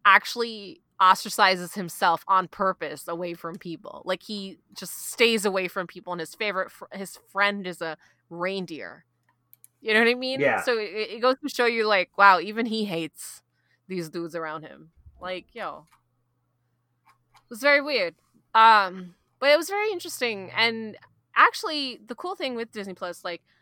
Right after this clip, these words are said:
Speaker 1: you're watching stuff like Mandalorian, and you're seeing stuff like Frozen and stuff, right? And it's a really good subscription. And it's very interesting because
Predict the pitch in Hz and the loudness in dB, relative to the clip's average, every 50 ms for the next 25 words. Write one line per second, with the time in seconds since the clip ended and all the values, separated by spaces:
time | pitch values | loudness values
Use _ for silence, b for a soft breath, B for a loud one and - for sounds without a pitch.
0 | _ _ _ _ _ - 240 247 247 262 277 294 - 392 359 - - 233 220 - | _ _ _ _ _ -8 -6 0 4 4 4 4 2 -6 -12 -8 -6 -8 -8 -6
1 | - 214 208 - 196 185 180 180 185 180 175 180 180 180 - 180 196 190 185 175 | -8 -10 -8 -8 -8 -8 -8 -8 -8 -8 -8 -8 -10 -12 -14 -14 -12 -10 -12 -12
2 | - - 240 233 208 - - 208 190 - - 175 170 - _ - 185 175 170 165 | -12 -12 -14 -14 -14 -10 -10 -10 -10 -8 -10 -14 -14 -10 _ -6 -6 -6 -6 -8
3 | 170 160 151 147 - - - 143 143 - - 156 156 156 - 175 190 190 202 190 | -14 -18 -18 -20 -18 -16 -14 -14 -14 -12 -12 -12 -12 -12 -12 -8 -8 -8 -8 -8
4 | - 233 240 262 311 330 285 220 190 - - 175 160 - 196 190 180 - - - | -10 -8 -6 -6 -6 -6 -8 -10 -10 -10 -12 -16 -14 -12 -12 -14 -12 -14 -18 -14
5 | - 180 208 220 220 - - 294 349 466 - - 226 220 220 - 220 202 196 190 | -10 -6 -6 -6 -6 -6 -6 -4 -4 -4 -6 -8 -12 -12 -12 -12 -12 -12 -12 -8
6 | - 214 196 196 190 | -4 -4 -4 -4 -6